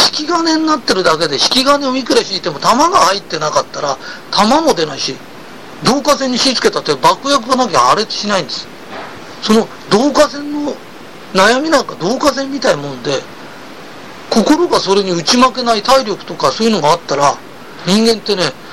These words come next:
もりもり元気でとかね、そういう人って自殺とかってほとんどないです。試しに自分が元気でしょうがない時、「あんた自殺してごらん」って言われたって、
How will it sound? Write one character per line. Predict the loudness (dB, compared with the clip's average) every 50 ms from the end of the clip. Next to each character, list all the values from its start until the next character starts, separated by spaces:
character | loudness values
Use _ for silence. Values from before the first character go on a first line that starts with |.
| -18 -10 -2
も | 0 0 2 2
り | 0 0
も | 0 0 0
り | 0 -2
元 | -2 -2 -2 -2 -2
気 | -4 -4
で | -4 -4 -6
と | -6 -8
か | -2 0 0 0 -2 -6 -12 -16 -18 -18 -18 -18 -18 -18 -18 -18 -16 -16 -16 -8 -2
ね、 | 0 2 4 4 2 0 -4 -16 -18 -20 -18 -10 -4
そ | -2 2 4 4 4
う | 4
い | 4
う | 2
人 | 2 2 2
っ | 2
て | 2 -2 -4
自 | -4 -2
殺 | 4 4 4 4 2
と | -2 -2
か | 0 -2
っ | -2
て | -2 -10 -10 -10 -16 -16 -14 -8 -4
ほ | 0 0 0 2
と | 2 0
ん | 0 -2
ど | -4 -8
な | -2 0 0 0
い | 0
で | -2 -8
す。 | -14 -14 -14 -16 -18 -18 -18 -18 -18 -18 -18 -18 -18 -18 -18 -18 -18 -18 -18 -18 -18 -16 -16 -16 -16 -16 -18 -18 -18 -18 -18 -18 -18 -18 -16 -16 -16 -16 -14 -14 -14 -14 -14 -16 -14 -4 0
試 | 2 2 2 2
し | 0 0 0
に | 0
自 | 0 0 -2 0
分 | 2 4 4 4
が | 4 4
元 | 2 -2 -2 -2
気 | -2
で | -2 0
し | 2
ょ | 2 4
う |
が | 4 6
な | 4 4
い | 2
時、 | 0 2 2
「あ | 2 2
ん | 2
た | -2
自 | -8 -2 0
殺 | 0 0 0 0
し | 0
て | 0
ご | 2 4
ら | 4 2
ん」 | 2
っ |
て | 0 -8
言 | -10
わ | -10
れ | -10
た | -10 -10
っ |
て、 | -10 -10 -12